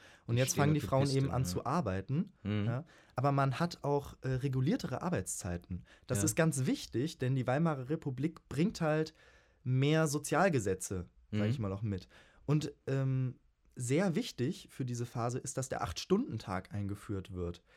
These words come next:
Speaker 1: Die Menschen haben also jetzt quasi eine vorgeschriebene Zeit für Freizeit.
Speaker 2: Ja, okay.
Speaker 1: Und die soll genutzt werden. Und dann hast du eben solche
Speaker 2: Ah.
Speaker 1: Städte wie
Speaker 2: Mhm.
Speaker 1: Berlin, ja, mit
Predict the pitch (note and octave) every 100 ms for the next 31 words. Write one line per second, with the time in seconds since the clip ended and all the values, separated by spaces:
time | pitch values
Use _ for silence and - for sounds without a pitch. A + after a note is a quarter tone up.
0 | - - _ B2 A#2+ D3+ G#3+ G#3 G#3+ G#3
1 | - D3 E3+ D3 C#3+ C#3 C#3+ - C#3 C3
2 | B2+ B2+ - F3 G#3+ F3 - D#3+ D3+ D#3
3 | D#3 - B2+ E3 F3 - F3 F3+ G3 G#3+
4 | - - - _ - G#2+ G#2+ F#2 - F2
5 | - C3+ C3+ D3+ F3 C#3 C#3+ D#3 E3 C4+
6 | - - F#2+ F2+ - - _ _ _ _
7 | - C3 C3+ - - - C3 D3 F3 C3
8 | D3 D3+ C3 F2+ - - C#3+ D3 C3 A2
9 | A2 A#2 F3+ D4+ - - - - _ A2+
10 | B2+ C3 C3 -